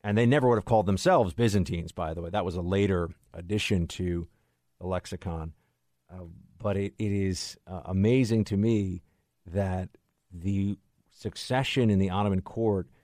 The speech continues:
involved, and when I ma-, I mean amazing in the way of being horrified, right? Like, it is, it literally inspires a sense of, of dread, uh,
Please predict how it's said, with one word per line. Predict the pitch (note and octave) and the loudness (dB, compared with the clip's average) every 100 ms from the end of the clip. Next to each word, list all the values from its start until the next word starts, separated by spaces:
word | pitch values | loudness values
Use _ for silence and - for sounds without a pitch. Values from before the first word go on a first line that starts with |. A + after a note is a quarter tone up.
| _ _ | _ _
involved, | G#2 G2+ D#2+ G#2+ G#2 G2+ F#2+ E2+ - - _ _ | -2 0 0 2 4 4 2 -4 -14 -20 _ _
and | G#2+ | -2
when | A2+ | 2
I | G#2 | 4
ma-, | A2 A#2+ | 4 4
I | A2+ | 4
mean | B2+ | 4
amazing | A#2+ C#3 C#3+ B2 A2+ | 6 6 4 4 4
in | G#2+ | 4
the | G#2 | 2
way | G2 A#2+ A2+ | 4 4 4
of | F2+ | 4
being | A2+ F2+ | 2 0
horrified, | - C#3+ A#2 E2 F2 F2 F#2 | 0 2 2 0 -6 -6 -6
right? | G#2 G#2+ | -4 -4
Like, | F#2+ | -2
it | G#2 | 2
is, | G#2 F#2 - | 2 2 -4
it | - | -8
literally | G#2 A2+ A2+ G#2 | 0 2 4 4
inspires | G2 - - G#2+ G#2 G#2 F#2+ F2+ - - | 2 -2 -4 -2 2 2 0 -2 -6 -10
a | |
sense | - A2+ G2+ G2+ | -6 -2 -2 -2
of, | F2 - | -6 -6
of | F#2+ E2+ | -6 -6
dread, | D#2 G#2 A2 G2 F#2 - _ _ _ _ _ - | 0 4 4 4 -2 -12 _ _ _ _ _ -12
uh, | G2 G2+ G2 F#2+ | -8 -6 -4 -6